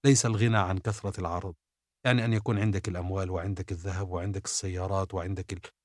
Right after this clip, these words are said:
الأراضي وعندك البيوت، ولكن الغنى غنى النفس.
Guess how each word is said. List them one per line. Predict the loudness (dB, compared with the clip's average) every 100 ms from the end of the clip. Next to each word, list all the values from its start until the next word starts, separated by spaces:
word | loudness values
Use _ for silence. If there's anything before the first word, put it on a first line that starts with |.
| _ 0
الأراضي | 2 6 6 6 6
وعندك | 6 6 4 4
البيوت، | 2 4 4 2 -2 _ _ _ _
ولكن | 0 0 0 0 2
الغنى | 2 0 0 0
غنى | -2 -2 -2
النفس. | -4 -8